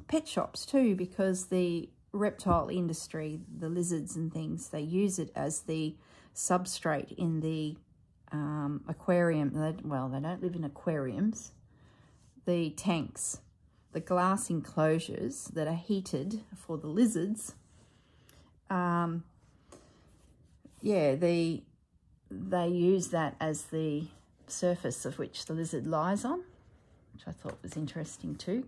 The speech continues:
'cause that's not my world at all. So my stand that holds the iPad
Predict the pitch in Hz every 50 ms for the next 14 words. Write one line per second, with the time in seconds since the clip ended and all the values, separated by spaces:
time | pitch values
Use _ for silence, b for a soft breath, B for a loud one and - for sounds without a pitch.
0 | - - 139 - - - - - - - - - - 180 170 - - - 156 135
1 | - - 156 147 147 147 151 156 156 170 214 302 302 - - - - _ _ _
2 | _ _ _ - 151 139 - - 139 151 220 - - - - - b b b b
3 | b b b b b b b b b b b b b b b b b _ _ _
4 | _ _ _ _ _ _ _ _ - - - - 185 180 180 190 180 - - -
5 | - _ - - _ _ _ _ _ _ _ _ - 185 185 180 175 185 - -
6 | - - - - 202 208 208 190 170 151 151 165 - - - - 180 165 165 165
7 | 165 185 - - - 131 - - 190 202 208 208 - - 156 120 113 170 214 220